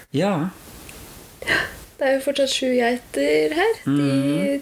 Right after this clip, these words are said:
Speaker 2: trives, eh, godt, går
Speaker 1: Kanskje
Speaker 2: godt.
Speaker 1: blir det fler.
Speaker 2: <laughs> Kanskje blir det fler.
Speaker 1: For vi hadde to bukkar. Den ena bukken, Bruse, bukken
Speaker 2: Mhm.
Speaker 1: Bruse, var storbukken, og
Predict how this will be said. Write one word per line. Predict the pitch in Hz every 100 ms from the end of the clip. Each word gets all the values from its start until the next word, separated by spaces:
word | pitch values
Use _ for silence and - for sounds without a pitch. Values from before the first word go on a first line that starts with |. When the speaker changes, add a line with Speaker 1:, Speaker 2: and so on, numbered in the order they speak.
| -
Speaker 2:
trives, | - 285 247 254 247 - - 277
eh, | 247 247 254 247
godt, | 339 440 - - -
går | 254 254
Speaker 1:
Kanskje | - - 285 294 392 - - 120
Speaker 2:
godt. | 135 127 120 104
Speaker 1:
blir | 104 107 98
det | 104
fler. | 98 - - -
Speaker 2:
<laughs> |
Kanskje | 254 - 262
blir | 240
det | 240
fler. | 247 269 381 - -
Speaker 1:
For | - 113 - -
vi | 131 120
hadde | 117 123 - - - - - -
to | 147
bukkar. | 117 107 - 123 160 - - - - -
Den | 143 117
ena | 123 120
bukken, | 113 120 - 156 127
Bruse, | 120 110 151 156 - - 370
bukken | 226 107
Speaker 2:
Mhm. |
Speaker 1:
Bruse, | 107 - 185 185 - - - - -
var | 113 113 110
storbukken, | - - 113 107 113 - 156 - 403
og | 131